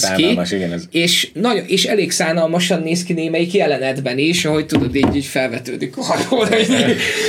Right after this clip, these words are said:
Speaker 1: így félig is, félig is így tátog. De annyival időtállóbb, mint hogyha húsz évvel később megcsinálták volna az egészet digitálisan, mint mondjuk a, a Meg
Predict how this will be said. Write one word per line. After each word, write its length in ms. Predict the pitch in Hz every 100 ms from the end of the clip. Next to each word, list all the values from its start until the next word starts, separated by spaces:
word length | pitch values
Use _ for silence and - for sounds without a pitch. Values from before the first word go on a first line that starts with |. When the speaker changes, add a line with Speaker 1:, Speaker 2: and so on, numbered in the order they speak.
| 403
Speaker 1:
így 140 | 180 190
félig 320 | 226 247 220
is, 220 | 190 190 190 147 170 180
félig 240 | 202 165
is 140 | 143 -
így 120 | 139
tátog. 460 | 127 120 127 - -
De 180 | 151 -
annyival 420 | 170 156 135 120
időtállóbb, 1000 | 110 - - - - 50 120 139 110 - -
mint 260 | 117 117
hogyha 500 | - 117 - - - - _ -
húsz 200 | 131 -
évvel 220 | 101 117
később 320 | 117 98 -
megcsinálták 640 | 110 110 - 156 117 - -
volna 220 | 104 110
az 140 | 117
egészet 380 | - 120 - 113
digitálisan, 760 | 113 104 117 - - - - - - -
mint 300 | 143 139 117
mondjuk 300 | 135 139 131
a, 60 | 131 127 120 87 -
a 100 | -
Meg 500 | 135 131 127 120 -